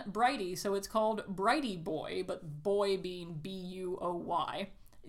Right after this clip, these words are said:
Basically, uh, this is something I discovered just because the algorithm of Instagram being what it was,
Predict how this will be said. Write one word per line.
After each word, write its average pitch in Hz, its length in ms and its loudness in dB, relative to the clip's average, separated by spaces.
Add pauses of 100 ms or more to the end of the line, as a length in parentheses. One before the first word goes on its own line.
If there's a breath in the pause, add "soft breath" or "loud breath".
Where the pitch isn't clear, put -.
(100)
Basically, 311 760 2
uh, 214 340 8
this 302 140 2
is 330 80 -2
something 302 180 0
I 247 40 2
discovered 220 380 2
just 196 140 -4
because 196 300 4
the 202 160 -2
algorithm 190 580 4
of 175 100 -6
Instagram 170 540 -4
being 156 240 -6
what 190 100 -2
it 196 80 -4
was, 208 480 8